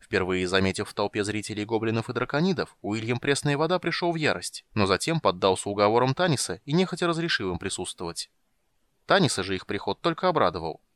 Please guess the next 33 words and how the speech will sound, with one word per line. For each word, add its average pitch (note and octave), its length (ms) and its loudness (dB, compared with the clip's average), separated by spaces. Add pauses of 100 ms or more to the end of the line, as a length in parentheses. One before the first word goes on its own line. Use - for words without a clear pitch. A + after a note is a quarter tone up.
С - 80 -16
точки G2+ 260 0
зрения G2+ 400 2
полуэльфа, D3 600 -2
им G2+ 120 -4
со - 120 0
спутником A2+ 480 -2
это F#2 140 -4
было G2 200 0
весьма E3 300 0
даже E3 200 0
на D#3+ 160 4
руку. - 320 -6 (280)
Ведь G2 200 -6
если G2 240 -2
воинам G2+ 380 4
повелителя G2+ 520 -2
понравится G#2 520 4
представление, A#2+ 720 0
слух - 280 -4
о G2 60 4
нём F2+ 200 2
немедленно G#2 440 2
разлетится A#2+ 520 -2
окрест, F#3+ 460 -2
а F#2 120 4
значит, A2+ 340 0
они G2 160 2
смогут A#2 320 2
повсюду F3 380 -2
путешествовать E3 600 -4
без D3 140 -2
опаски. - 520 -2